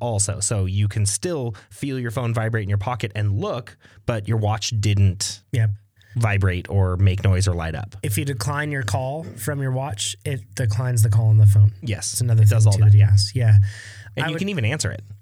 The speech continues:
Speaker 2: Totally.
Speaker 1: Like, I've got my Bowers and Wilkins, um, uh, wireless noise canceling headphones,
Speaker 2: Mm.
Speaker 1: and I've actually answered a phone call
Speaker 2: On the
Speaker 1: from the Apple Watch into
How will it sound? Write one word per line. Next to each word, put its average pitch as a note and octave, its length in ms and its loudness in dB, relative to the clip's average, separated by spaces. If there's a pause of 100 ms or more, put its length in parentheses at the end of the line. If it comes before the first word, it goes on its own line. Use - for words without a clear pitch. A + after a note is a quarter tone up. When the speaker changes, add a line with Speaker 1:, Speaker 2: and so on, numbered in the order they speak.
(160)
Speaker 2:
Totally. G#2+ 400 2
Speaker 1:
Like, A2+ 140 -2
I've B2+ 120 -4
got C3+ 140 -4
my A#2+ 240 -2
Bowers A2+ 420 -4
and A2 120 0
Wilkins, G#2+ 680 0
um, F#2+ 600 0 (280)
uh, G2 160 -6
wireless G#2 560 -2
noise G2+ 280 2
canceling G#2 320 -2
headphones, G#2+ 400 -2 (120)
Speaker 2:
Mm. A#2+ 200 -4
Speaker 1:
and G#2 100 -2
I've A2 160 -2
actually G2+ 380 -4
answered A#2 320 -2
a - 20 0
phone G#2+ 260 0
call G2 440 -4 (240)
Speaker 2:
On B2 100 -4
the A#2+ 60 0
Speaker 1:
from D3+ 340 -4
the C3+ 180 -4
Apple G#2+ 300 -2
Watch G2+ 420 -2 (120)
into G#2+ 800 0